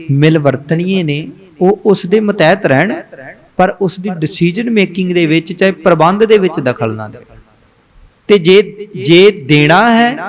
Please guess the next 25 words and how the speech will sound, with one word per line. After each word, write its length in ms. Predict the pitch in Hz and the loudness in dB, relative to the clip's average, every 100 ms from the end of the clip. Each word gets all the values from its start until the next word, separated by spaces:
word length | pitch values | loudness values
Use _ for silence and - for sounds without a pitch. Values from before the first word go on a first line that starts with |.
| 233 226 240 | -12 -16 -2
ਤੇ 80 | 196 | 0
ਫਿਰ 180 | 196 202 | 2 0
ਉਸ 320 | - 202 - | 2 -2 -2
ਦੀਆਂ 260 | 185 202 202 | -4 -2 -2
ਜਿੰਨੀਆਂ 480 | 135 147 147 160 | -2 0 0 0
ਵੀ 120 | 190 214 | 0 -2
ਸ਼ਰਤਾਂ 460 | - 147 170 147 | 0 -2 -2 -4
ਨੇ, 80 | 151 | -4
ਉਹ 100 | 175 | -6
ਪੂਰੀਆਂ 420 | 151 151 175 160 | -4 -2 -2 -6
ਕਰਨ। 280 | 123 135 147 - | -10 -12 -14 -10
ਅਕਾਲੀ 360 | 143 156 151 175 | -2 0 0 -2
ਸਿੱਖ 300 | 160 170 165 | -4 -6 -4
ਦੀਆਂ 220 | 165 180 | -6 -8
ਸ਼ਰਤਾਂ 380 | 170 147 - 151 | -4 -6 -4 -6
ਪੂਰੀਆਂ 360 | 139 131 156 165 | -4 -4 -4 -4
ਕਰਕੇ 360 | 151 143 165 | -4 -4 -8
ਅਕਾਲੀ 360 | 165 135 123 151 | -6 -4 -2 -2
ਬਣ 220 | 170 196 | -2 -2
ਜਾਣ 240 | 202 208 - - - 214 _ _ _ _ _ _ _ _ _ _ _ _ _ _ - | -4 -6 -10 -20 -20 -20 _ _ _ _ _ _ _ _ _ _ _ _ _ _ -2
ਤੇ 80 | |
ਫਿਰ 480 | 170 - 180 180 175 - - 175 - _ _ _ _ _ _ _ - | -2 2 2 2 -6 -18 -18 -20 -20 _ _ _ _ _ _ _ 0
ਇਸ 200 | 175 180 | 0 2
ਦੇ 160 | 175 | 0
ਬਾਰੇ, 480 | 156 143 143 147 170 | 2 2 2 -2 -4